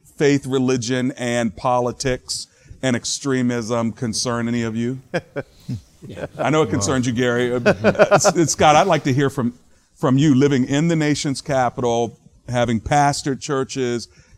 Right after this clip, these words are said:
Speaker 1: and having been a missionary around the world, as Pastor Gary talks about America First, and seeing the work that you've done and, and really the works that you have written, which we're so grateful,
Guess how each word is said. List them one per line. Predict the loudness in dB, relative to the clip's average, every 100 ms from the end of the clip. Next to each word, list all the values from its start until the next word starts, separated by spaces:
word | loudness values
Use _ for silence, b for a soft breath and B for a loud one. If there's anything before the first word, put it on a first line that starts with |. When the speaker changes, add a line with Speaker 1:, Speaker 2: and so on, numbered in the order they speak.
| -6
Speaker 1:
and | -2 0
having | 0 2
been | 2
a | 2
missionary | 0 0 -2 -2 -2
around | -2 0
the | 0
world, | 0 0 0 0
as | -4
Pastor | -6 -4 -4 -4
Gary | -4 -2 -2
talks | -2 -2
about | -2 0
America | 0 -2 -4
First, | -6 -2 0 -2 -6 b b b b
and | 0 0 -2 _
seeing | -8 0 2 2 2
the | 2
work | 0 0
that | -6 -2
you've | -2 -2 -2
done | 0 0
and, | 0 -2 -4
and | -4
really | -2 -2 2
the | 0 0 -4 -8 -4
works | -2 -2 -2
that | -4
you | -2
have | -2
written, | 0 -2 -2 -6 -10 _ b b b
which | -2 -2 -4
we're | 0 0
so | 0 -2 0
grateful, | 0 0 0 -2 -2 -4